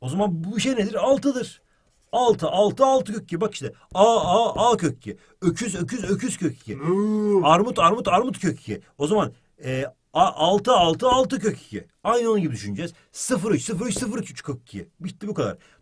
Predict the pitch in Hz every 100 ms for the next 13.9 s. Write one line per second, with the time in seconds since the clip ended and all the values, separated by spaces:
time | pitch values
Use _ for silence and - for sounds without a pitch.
0 | - 233 277 190 190 113 110 247 285 175
1 | 120 95 _ _ 113 175 226 160 104 -
2 | - 147 180 165 233 190 196 180 165 143
3 | 131 117 190 - _ 143 156 143 196 190
4 | _ 127 185 175 156 135 120 110 156 160
5 | _ _ 101 98 165 160 - _ 95 104
6 | 110 185 190 135 117 104 - 113 117 120
7 | 143 123 120 104 113 120 113 104 143 123
8 | 117 117 98 101 110 151 151 151 147 151
9 | - - 185 240 196 139 165 170 - 117
10 | 156 202 165 165 175 175 143 123 117 110
11 | 104 98 95 - 160 _ _ 110 101 _
12 | - 139 156 190 143 123 - 104 170 165
13 | _ _ _ 120 131 _ 147 156 -